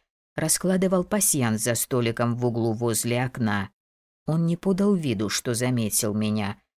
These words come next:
когда я, тяжело дыша, плюхнулась в кресло. Мне нужно было спланировать свой следующий шаг, но на ум ничего не приходило.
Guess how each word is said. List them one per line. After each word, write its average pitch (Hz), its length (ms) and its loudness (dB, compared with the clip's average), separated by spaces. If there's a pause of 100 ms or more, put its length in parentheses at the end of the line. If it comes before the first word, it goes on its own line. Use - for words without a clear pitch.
(240)
когда 135 340 -2
я, 110 240 -2
тяжело 113 480 0
дыша, 117 360 0
плюхнулась 117 760 -2
в - 40 -12
кресло. 101 640 -2 (760)
Мне 202 240 2
нужно 123 340 0
было 120 220 -2
спланировать 120 720 -2
свой 139 240 -2
следующий 110 720 -2
шаг, 101 420 -6 (420)
но 143 160 0
на 151 140 0
ум 185 180 4
ничего 175 520 0
не 110 100 0
приходило. 104 880 -4